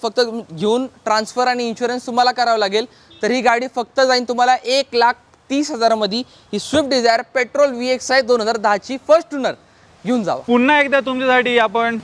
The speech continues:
Speaker 2: Audi मित्रांनो आणलेली आहे, फुल्ली लोडेड गाडी असणार आहे. मागच्या व्हिडिओमध्ये पण आपण एक Audi विकलेली, तिला पण तुम्ही तुफान रिस्पॉन्स दिलात.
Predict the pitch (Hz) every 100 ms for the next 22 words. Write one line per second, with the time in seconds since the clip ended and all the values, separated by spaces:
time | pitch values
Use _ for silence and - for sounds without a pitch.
0 | - 190 226 262 285 269 254 254 240 233
1 | 233 233 226 226 214 - 214 214 226 208
2 | 202 214 226 226 202 202 208 196 190 208
3 | 196 202 185 175 - 220 208 214 202 196
4 | 202 190 196 190 180 185 196 185 196 190
5 | 190 196 - - 180 185 202 185 196 196
6 | 170 202 196 190 202 202 185 180 196